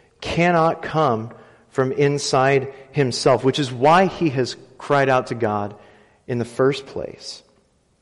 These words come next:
He knows that. And now, having laid out his troubles, David makes his requests of God, these three specific requests: to consider, literally to look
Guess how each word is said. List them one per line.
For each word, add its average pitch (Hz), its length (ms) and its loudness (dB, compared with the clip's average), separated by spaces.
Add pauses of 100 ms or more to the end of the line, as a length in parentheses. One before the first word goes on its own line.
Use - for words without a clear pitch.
(360)
He 139 140 -4
knows 131 300 2
that. 113 240 4
And 139 200 0
now, 143 600 2 (420)
having 147 380 2
laid 170 240 8
out 170 180 6
his 135 240 0
troubles, 143 720 2 (420)
David 151 320 4
makes 139 560 -2
his 139 420 2 (280)
requests 131 880 -2 (340)
of 110 260 0
God, 107 300 2
these 117 240 -2
three 151 760 -2 (640)
specific 147 580 -2
requests: - 680 -4
to 117 140 -4
consider, 151 960 0 (240)
literally 131 400 4
to 123 240 -6
look 117 600 -2